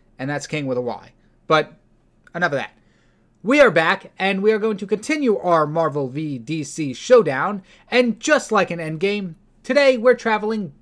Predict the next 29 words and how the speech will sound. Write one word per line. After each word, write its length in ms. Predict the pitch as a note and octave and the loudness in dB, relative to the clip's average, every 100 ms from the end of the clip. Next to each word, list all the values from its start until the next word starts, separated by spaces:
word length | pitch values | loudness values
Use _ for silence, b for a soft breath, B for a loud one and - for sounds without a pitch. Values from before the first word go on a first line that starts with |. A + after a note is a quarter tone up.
| - | 2
back 460 | C#4+ G#3 C3 - _ | 4 4 0 -12 _
in 160 | D#3 C#3 | -10 -6
time 440 | C3+ A2 G2+ A2 b b b - | -6 -6 -8 -16 b b b -10
and 100 | G3+ | -8
discussing 540 | F#3+ A#3+ A3 A#3 G#3 - - | -2 -2 0 -2 -6 -8 -4
older 480 | B3+ G#3+ D3 G#2 - _ | -2 0 0 -2 -10 _
projects 600 | - C#3 A2+ A2+ G#2 - b _ | -4 -2 -4 -8 -12 -20 b _
from 180 | D#3+ C3+ | -6 -2
both 240 | B2+ A#2 | -2 -2
companies. 600 | - F#3 A#2+ A2 C#3+ - b b b b G3 | -4 -6 -6 -10 -16 -20 b b b b -4
And 160 | G#3 | 0
now, 340 | G#3 G3+ F#3+ - | 0 0 -2 -6
just 320 | D3 G3+ G#3 - | -4 -4 -4 -8
to 80 | |
preface, 680 | D3+ G3+ F3 F#3+ F3+ - - _ b b b - | -4 -2 -2 -6 -10 -12 -20 _ b b b -8
we 320 | E3+ G#3 G3+ | 0 4 4
are 200 | F#3+ F#3 | 4 2
recording 420 | F#3 G#3 G#3 F#3+ | 0 -2 -2 -2
this 220 | F#3 F3 - | -6 -8 -8
immediately 720 | D#3+ E3 G#3 G#3 G3+ G3+ - F3 | -8 -4 -2 -2 -4 -6 -6 -2
after 300 | F#3+ - A3+ | -2 0 -4
the 100 | G3+ | -2
first 260 | A#3+ A3+ | -4 -2
part, 360 | B3 B3 A3 - | -4 -4 -4 -8
so 480 | - F3+ F3 F3 b b b | -4 -2 -2 -4 b b b
something 440 | - - C4+ A#3+ A3+ | -6 -2 0 0 0
like 280 | G#3 G3+ C#3+ | 0 -2 -2
Royalty 380 | D3 D3+ D3+ | -2 -2 -4
Recommends 760 | D#3 D#3 F#3+ A3 F#3 E3+ D3+ - | -6 -6 -6 -4 -6 -8 -14 -20